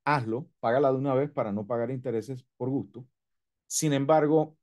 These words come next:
las tarjetas de crédito tienen mucha mayor seguridad a la hora de una devolución de tu dinero por un reclamo. Las tarjetas de débito, estás, eh, realmente básicamente enviando tu plata sin escalas a la otra persona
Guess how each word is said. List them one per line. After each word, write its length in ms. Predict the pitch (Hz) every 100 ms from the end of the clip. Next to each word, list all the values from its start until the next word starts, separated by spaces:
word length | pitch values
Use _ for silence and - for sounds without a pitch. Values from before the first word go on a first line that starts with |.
| _ _
las 280 | - 139 127
tarjetas 500 | 127 135 160 190 160
de 180 | 127 - _
crédito 500 | 139 156 170 185 180
tienen 340 | 143 143 143 151
mucha 300 | 165 160 156
mayor 340 | 131 120 120
seguridad 880 | - 147 117 107 104 101 131 170 -
a 120 | 123
la 180 | 117 104
hora 380 | 117 139 170 170 _ _ _ -
de 400 | 107 135 156 -
una 240 | 135 139
devolución 640 | 131 113 107 104 101 123
de 100 | 139
tu 160 | 139 123
dinero 480 | 110 110 120 131 127
por 160 | 98
un 200 | 95 101
reclamo. 680 | 101 104 101 120 113 95 - _ _ _ _
Las 140 | - 107
tarjetas 440 | 104 113 123 147
de 120 | 143
débito, 500 | 135 175 190 190 196 202 _ _ -
estás, 560 | 107 - 120 - - -
eh, 240 | 120 110
realmente 460 | 101 117 123 123 127
básicamente 760 | 123 143 - 107 113 127 120
enviando 400 | 107 107 110 120
tu 160 | 101 90
plata 420 | 120 110 123 117
sin 260 | - - 135
escalas 580 | 131 143 135 127 127 -
a 80 | 104
la 100 | 101
otra 180 | 110 139
persona 480 | 117 110 123 123